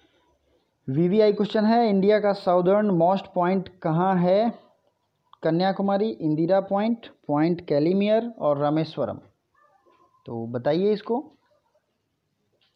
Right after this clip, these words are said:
इस क्वेश्चन पे जाने से पहले ऊपर वाले क्वेश्चन में ही देख लेते हैं। भारत का जो स्टैंडर्ड टाइम है वो एटी टू पॉइंट फ़ाइव डिग्री को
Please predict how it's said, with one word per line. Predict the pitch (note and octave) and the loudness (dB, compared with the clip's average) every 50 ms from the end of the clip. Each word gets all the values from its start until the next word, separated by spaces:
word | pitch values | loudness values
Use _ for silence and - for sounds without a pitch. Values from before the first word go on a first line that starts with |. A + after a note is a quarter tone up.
| _ _ - | _ _ -8
इस | F#3 F#3 | -8 -6
क्वेश्चन | - A3 G3+ G3 - G#3+ G3+ | -4 -4 -4 -2 -4 -4 -4
पे | G#3 G#3 | -2 -2
जाने | F3 F3 F3 G3 G#3 | -2 -2 -2 -2 -2
से | G3+ G#3+ | -4 -2
पहले | G3+ G3+ F#3+ F#3+ A3 C4 - - - - | -2 0 0 0 0 -2 -6 -10 -14 -10
ऊपर | F3 E3+ F#3 G#3 | -6 -4 -2 0
वाले | G3+ G3+ G#3 G#3 | 0 2 0 0
क्वेश्चन | G3+ - F#3+ F#3+ G#3 G3+ | 0 -2 -4 -4 -4 -4
में | G#3 G#3 | -2 -2
ही | G3+ | -2
देख | F#3+ G3 G3+ | -2 -2 -2
लेते | G#3 G3+ G3 A3 | -2 -4 -2 -2
हैं। | G#3 D#3+ | -2 0
भारत | D#3 D#3+ E3 F3+ F#3 | 0 0 -2 -2 -4
का | - G3+ | -4 -2
जो | G3 G3+ F#3+ | -2 -2 -2
स्टैंडर्ड | - F#3+ E3+ E3+ F3 G3 G3+ F#3+ | -2 -4 -4 -2 -2 -2 -2 -2
टाइम | - E3 E3 F#3 G3 F#3 | -2 -2 0 0 0 0
है | G3+ A3+ C#4 - - - _ _ _ _ _ _ _ - | 0 -2 -2 -6 -10 -20 _ _ _ _ _ _ _ -8
वो | D3 D#3+ F3+ G3+ A#3+ C#4 E4 - - _ _ _ - | -4 -2 0 0 0 -2 -4 -10 -20 _ _ _ -4
एटी | E3 E3 D#3+ E3 G3 F#3+ | -4 -2 -2 -4 -4 -6
टू | F#3 - G#3 G#3 A3+ A#3+ A#3 A#3 - | -4 -4 -2 -2 0 -2 -2 -4 -4
पॉइंट | F#3+ E3+ E3+ F#3+ G3+ G3 | -2 -2 0 -2 -4 -6
फ़ाइव | - - E3+ E3 F#3 F#3 | -4 0 0 2 2 0
डिग्री | F3 F3 E3 E3 F3 F3+ | 0 -2 -2 -2 -2 -2
को | A3 A#3 | -2 -4